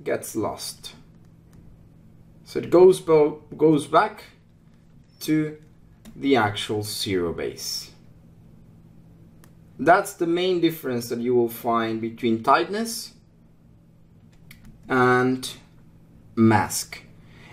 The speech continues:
They relate and they have a similar effect, but we have no tightness here. The difference is that we do have a mask. So the mask will drive the hairs,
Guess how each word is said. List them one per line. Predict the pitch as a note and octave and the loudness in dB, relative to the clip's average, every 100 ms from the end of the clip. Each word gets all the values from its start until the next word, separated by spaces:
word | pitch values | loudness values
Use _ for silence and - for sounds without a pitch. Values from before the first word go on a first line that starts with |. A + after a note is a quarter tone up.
| - | -16
They | - B2+ E3+ G3+ | 0 6 6 4
relate | F#3+ G#3 F3+ G2+ A#2+ - - - | -4 -4 -2 -2 -6 -12 -20 -12
and | C3 A#2+ | -6 -4
they | A#2 | -4
have | A#2+ A#2+ | -4 -8
a | A#2 | -8
similar | C3+ C3 B2 A2+ | -4 -2 0 -2
effect, | A2+ E3+ F3+ | -2 -4 -4
but | D3+ D3+ | -2 0
we | D3+ | 0
have | D3 D3+ D3+ | -2 -6 -6
no | D3 D#3+ F#3 G3+ | -4 0 2 0
tightness | G3 G3+ A3+ A3+ - | 0 -2 -2 -6 -8
here. | - - - - _ - - - | -10 -12 -14 -20 _ -20 -20 -6
The | - | 2
difference | G3 G#3+ F#2+ E2 F#3+ - - - _ - | 2 2 -6 -8 -8 -10 -14 -20 _ -10
is | B2 C3 | -4 0
that | D3+ C#3 | 2 2
we | C3 | 2
do | B2+ F3 G3+ D3 | -2 -2 4 4
have | A2 G2+ G2+ | 2 -4 -6
a | |
mask. | F#2+ D#2+ - - - - - - - - - - - - - - - - - - - - - - - - | -8 -8 -10 -16 -16 -20 -20 -20 -20 -20 -20 -20 -20 -20 -20 -20 -20 -20 -20 -20 -20 -20 -20 -20 -20 -18
So | - C3+ A#2+ | -6 0 2
the | B2 | 4
mask | D3+ F#3+ F#3 - | 6 4 2 -2
will | D#3 D3+ | -2 0
drive | - D3 C#3 C3+ | 4 4 4 0
the | C3 | -4
hairs, | B2 C3+ F#3 G#3+ - | -4 -4 -4 -6 -12